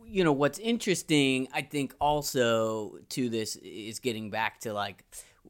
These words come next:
the way that it looks and, and what you would be seeing, because,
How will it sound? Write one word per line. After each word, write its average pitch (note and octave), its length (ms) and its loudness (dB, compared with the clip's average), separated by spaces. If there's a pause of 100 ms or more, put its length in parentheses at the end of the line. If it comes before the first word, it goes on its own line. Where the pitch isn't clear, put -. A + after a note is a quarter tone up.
(280)
the A#2+ 100 -4
way A#2 320 -2
that G#2 200 -8
it - 120 -12
looks A2 540 -8
and, G#2 280 -10
and G2+ 240 -10
what A2 200 -4
you G2+ 100 -12
would G2 180 -10
be F#2+ 120 -14
seeing, A#2 340 -4
because, F#2+ 460 -8